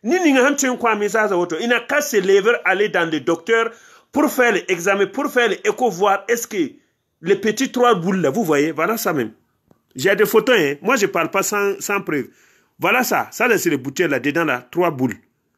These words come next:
Bon, voilà les bout-, les, les thermos là. Ça là, c'est les anciens thermos même. Kamahamaha thermos, quoi. Il y a ancien original même. Est-ce que, à ce moment-là, même boire, bon, il y a boire de liquide. À la sac, on a menti, n'est pas,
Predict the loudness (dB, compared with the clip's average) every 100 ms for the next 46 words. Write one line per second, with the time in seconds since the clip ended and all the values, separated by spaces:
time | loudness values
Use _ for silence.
0 | _ -8 -4 -2 -4 -4 0 2 2 0
1 | -4 -4 -4 -2 -2 -2 -4 -6 -12 _
2 | -8 0 2 2 0 -4 -6 -6 -4 -4
3 | -8 -4 -4 -2 -4 -4 -6 -8 _ _
4 | -4 0 0 0 0 0 0 0 -4 -4
5 | -4 -4 -2 -2 -2 -2 0 0 2 2
6 | 2 0 -2 -6 _ _ _ _ _ _
7 | 0 0 0 -2 -4 _ _ _ _ -6
8 | -2 0 0 2 2 2 0 2 0 0
9 | -2 -2 0 0 0 -4 -8 -10 -14 -6
10 | -2 0 0 -2 -2 -4 -4 -4 -6 -8
11 | -8 -8